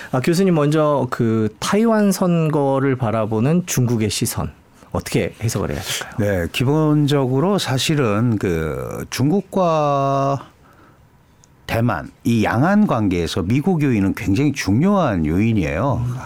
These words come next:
Speaker 2: 잘 아시다시피 미국은, 어, 대만과 단교를 하고 중국과 수교를 했죠. 어, 물론 이제 중국과 수교하는 모든 국가는 대만과 단교를 하라는 게 중국의 요구입니다.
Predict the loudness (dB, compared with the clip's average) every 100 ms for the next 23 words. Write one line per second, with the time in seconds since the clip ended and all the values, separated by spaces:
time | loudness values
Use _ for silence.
0 | -8 -6 -2 -2 -2 -2 -4 -6 -4 0
1 | 0 0 0 0 0 0 2 0 -2 -12
2 | -20 -20 -14 -8 -6 -6 -8 -6 -2 0
3 | 0 0 -2 -2 0 0 2 2 0 0
4 | -2 -4 -2 -2 -4 -6 -6 -2 -2 0
5 | -2 -4 -6 -8 -8 -8 -6 -6 -6 -2
6 | 2 2 2 2 2 0 -2 -2 0 0
7 | 0 -2 0 0 2 2 2 2 2 2
8 | 0 0 0 -2 -2 0 0 -2 -2 -2
9 | 0 2 0 0 -2 -2 -2 -2 0 -2
10 | -2 -2 -2 -2 -2 0 0 0 0 -2
11 | -4 -6